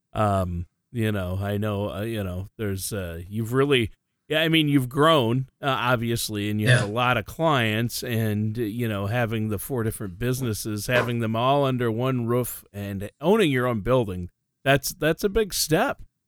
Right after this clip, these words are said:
Speaker 1: Chris. I mean, that's a big
Speaker 2: Well,
Speaker 1: one.
Speaker 2: in the long run, uh, you know, we were looking for building for probably six or seven years, just couldn't find anything that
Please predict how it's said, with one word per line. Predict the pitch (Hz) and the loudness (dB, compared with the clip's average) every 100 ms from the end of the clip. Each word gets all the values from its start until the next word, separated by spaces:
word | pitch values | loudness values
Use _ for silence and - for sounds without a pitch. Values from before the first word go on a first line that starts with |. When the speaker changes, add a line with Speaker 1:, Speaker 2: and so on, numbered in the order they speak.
| _ _ _ _ | _ _ _ _
Speaker 1:
Chris. | - 110 82 - | -6 -6 -4 -6
I | 104 | -4
mean, | 110 107 | -2 -2
that's | 123 - | -4 -6
a | |
big | 107 120 | -4 2
Speaker 2:
Well, | 151 151 | 4 4
Speaker 1:
one. | - - - | 0 -14 -2
Speaker 2:
in | 165 | 4
the | 151 | 6
long | 156 185 208 | 6 6 6
run, | 127 113 117 113 117 | 6 6 4 2 -2
uh, | 107 95 92 - | -2 -2 -4 -2
you | 135 | 0
know, | |
we | 127 180 | 4 6
were | 143 | 6
looking | 110 113 117 | 2 2 2
for | - 92 | 2 -4
building | 98 98 95 | -4 -2 -4
for | - 87 | -8 -20
probably | - 98 117 - 80 - _ | -10 -2 -2 -2 -10 -12 _
six | - - - | 0 2 2
or | 95 | 2
seven | - 87 82 | 2 2 -2
years, | 82 95 95 | -2 -2 0
just | - - | 2 2
couldn't | - - | 4 0
find | - 90 90 92 | -2 -4 -2 -2
anything | 101 95 98 | -4 -6 -10
that | 92 78 | -10 -12